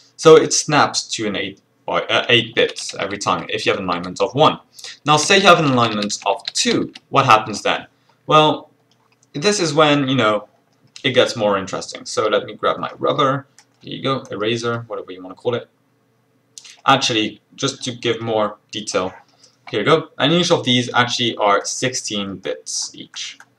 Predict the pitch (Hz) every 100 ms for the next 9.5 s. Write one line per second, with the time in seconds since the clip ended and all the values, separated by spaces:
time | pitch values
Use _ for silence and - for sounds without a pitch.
0 | _ _ - _ _ _ - _ _ -
1 | - - - 143 139 - - 185 190 175
2 | 151 143 131 131 107 101 98 - 104 104
3 | - _ _ _ _ - - - 113 110
4 | 113 110 107 107 - - 110 107 - 104
5 | 98 95 - _ _ _ - - - 160
6 | 107 - - 92 95 98 87 - 101 95
7 | 92 - 107 165 147 98 95 - - -
8 | - - - - 143 - 135 123 120 104
9 | 101 104 98 95